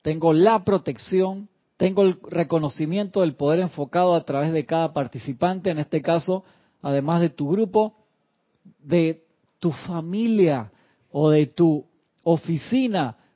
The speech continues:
o de tu barrio, de tu colonia, del lugar de tu ciudad. Donde,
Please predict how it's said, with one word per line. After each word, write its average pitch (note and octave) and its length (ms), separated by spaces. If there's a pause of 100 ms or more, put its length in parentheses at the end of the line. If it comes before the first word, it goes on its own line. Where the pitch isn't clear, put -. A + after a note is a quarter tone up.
(120)
o D#3+ 260
de D#3 160
tu D#3+ 280
barrio, F#3 580
de C3+ 120
tu C#3+ 200
colonia, F3+ 720
del C#3+ 200
lugar D#3 360
de F#3+ 120
tu E3 160
ciudad. F#3+ 220
Donde, F3+ 280